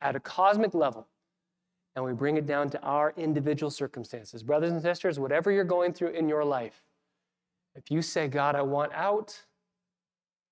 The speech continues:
I'm done." If you would change it, God says, "It wouldn't be as good."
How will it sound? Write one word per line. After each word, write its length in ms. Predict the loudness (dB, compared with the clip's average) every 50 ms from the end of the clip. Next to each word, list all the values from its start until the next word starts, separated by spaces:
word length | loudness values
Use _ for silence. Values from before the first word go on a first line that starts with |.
| _ -6
I'm 100 | -6 -6 -6 -2
done." 520 | -2 0 2 2 2 2 2 2 0 -4 -8 _ _ _ _ _ _ _ _ _ _ _ _ _ _ _ _ _ _ _ _ _ _ _ _ _ _ _ _ _ _ _ _ _ _ _ _ _ _ _ _ _ _ _ _ _ _ _ _ _ _ _ _ _ _ _ _ _ _ _ _ _ _ _ _ _ _ _ _ _ -16
If 140 | -10 -4 -2
you 100 | 0 0
would 120 | 0 -2
change 420 | -4 -4 -2 0 2 2 0 -2
it, 280 | -4 -8 -12 -16 -20 _ _ _ _ _ _ _ _ _ _ _ _ _ _ _ _ _ _ _ _ _ -14
God 220 | -12 -12 -10 -10
says, 260 | -10 -10 -10 -12 -12 -16 -20 _ _
"It 100 | -8 -6 -6 -6
wouldn't 240 | -6 -4 -4 -4
be 120 | -4 -4 -6
as 120 | -6 -8
good." 240 | -12 -16 -18 -20